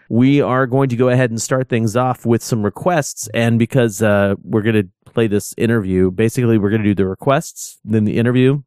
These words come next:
and then move right into the news. 'Cause, oh boy, do we have news.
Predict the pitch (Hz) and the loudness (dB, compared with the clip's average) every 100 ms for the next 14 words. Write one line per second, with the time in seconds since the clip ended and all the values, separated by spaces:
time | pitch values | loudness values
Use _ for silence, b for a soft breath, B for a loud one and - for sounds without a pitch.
0 | - 131 117 104 101 110 95 113 117 110 | -6 -4 0 0 2 0 0 0 0 -2
1 | 101 101 113 104 104 - - 208 147 165 | -2 2 4 2 0 -2 0 2 2 2
2 | 175 135 113 113 107 101 b b _ 135 | 4 4 2 2 2 0 b b _ 0
3 | 131 123 120 107 104 101 98 - - | 2 4 4 2 0 0 2 0 -6